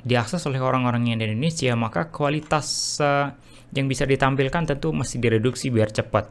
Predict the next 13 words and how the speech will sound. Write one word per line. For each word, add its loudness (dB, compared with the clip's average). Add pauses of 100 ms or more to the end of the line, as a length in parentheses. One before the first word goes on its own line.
(140)
Ya, -12
artinya -2
image-nya -2
mesti -4
dikompres 0
dan -2
lain-lain. 0 (560)
Akan -2
sangat 2
berpengaruh. 2
Nah, -4
itu -4
sebabnya 0